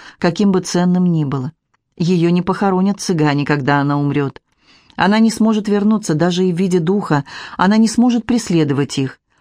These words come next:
Они не будут говорить о ней. Она предала жизнь и стала более чем мертва. Ни цыганка, ни гаджо, просто ничто.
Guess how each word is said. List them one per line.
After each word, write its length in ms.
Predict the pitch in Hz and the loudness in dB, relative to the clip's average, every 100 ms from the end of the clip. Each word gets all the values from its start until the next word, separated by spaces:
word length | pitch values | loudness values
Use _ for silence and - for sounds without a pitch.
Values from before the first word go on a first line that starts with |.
| _ _ - | _ _ -2
Они 240 | 185 196 | 2 4
не 80 | 202 | 4
будут 260 | 214 208 | 2 0
говорить 460 | 185 196 208 190 - | 0 0 0 0 0
о 60 | 147 | 0
ней. 300 | 143 135 123 - - | 0 -2 -4 -12 -6
Она 240 | 165 180 175 | 0 0 0
предала 400 | 175 175 180 175 | 0 2 0 0
жизнь 360 | 214 202 160 | 0 -2 -2
и 40 | 156 | -4
стала 320 | - 185 180 | 0 0 0
более 420 | 156 180 202 190 | 0 0 2 0
чем 260 | 190 185 180 | 0 0 0
мертва. 480 | 190 175 160 135 - - _ | -2 0 0 0 -2 -14 _
Ни 160 | 180 196 | -2 0
цыганка, 580 | - 160 151 175 180 151 | 0 0 0 0 0 0
ни 140 | 156 | 0
гаджо, 480 | 143 147 127 165 196 | 0 0 0 0 0
просто 400 | 180 208 - 196 | 0 -2 0 2
ничто. 520 | 202 - - 254 | 2 0 0 0